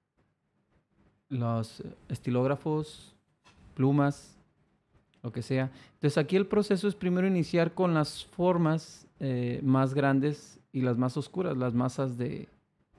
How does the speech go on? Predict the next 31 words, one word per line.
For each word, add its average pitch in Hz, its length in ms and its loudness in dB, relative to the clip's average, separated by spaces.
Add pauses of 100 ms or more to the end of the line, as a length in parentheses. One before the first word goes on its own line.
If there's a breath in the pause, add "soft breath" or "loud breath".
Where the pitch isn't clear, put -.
(920)
de 123 140 -2
valor, 120 360 2
¿no? 139 140 -2 (1000)
Como 123 280 4
en 120 60 2
los 117 160 -2
ejemplos 123 640 -2
de 120 160 -6
cómo 120 240 0
sombrear 117 480 -2
los - 420 -10
cilindros, 160 580 0
los 127 200 -4
cubos, 151 440 -2
todo 131 220 2
eso. 190 260 -4 (840)
Entonces 139 200 -4
primero 147 400 2
separamos 131 540 0
en 127 100 2
dos 123 160 -2
familias, 165 460 -2
que 131 100 -6
serían 117 480 -4
sombras 185 680 -2
y 123 120 -2
luces. 120 520 -4
Es - 160 -8
el 131 120 2
primer 123 460 0
paso, - 380 -8